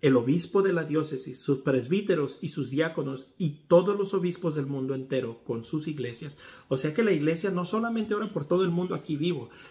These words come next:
sino que nos unimos a las oraciones de los santos, a las oraciones de los ángeles, de los querubines y de todos los tronos. Nos unimos a las oraciones de aquellos que están ya en, en el purgatorio también. La iglesia se hace una sola,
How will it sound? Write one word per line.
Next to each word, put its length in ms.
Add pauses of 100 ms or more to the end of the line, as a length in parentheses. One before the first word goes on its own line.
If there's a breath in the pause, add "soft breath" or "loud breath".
sino 280
que 100
nos 200
unimos 420
a 80
las 160
oraciones 460
de 100
los 140
santos, 480
a 40
las 160
oraciones 380
de 80
los 160
ángeles, 380
de 60
los 120
querubines 460
y 60
de 120
todos 300
los 220
tronos. 440 (420 loud breath)
Nos 160
unimos 380
a 60
las 180
oraciones 460
de 80
aquellos 340
que 80
están 300
ya 280 (300 loud breath)
en, 140
en 240
el 140
purgatorio 580
también. 420
La 80
iglesia 480
se 160
hace 420
una 300
sola, 440